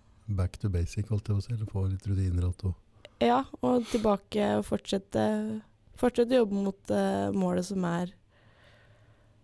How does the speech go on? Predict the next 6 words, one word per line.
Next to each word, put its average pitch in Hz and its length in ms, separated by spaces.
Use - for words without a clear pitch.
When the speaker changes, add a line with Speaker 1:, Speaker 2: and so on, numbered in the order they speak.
Speaker 2:
å 214 320
få - 280
en 185 360
normalt 190 540
fungerende 170 760
kvinnekropp. 170 500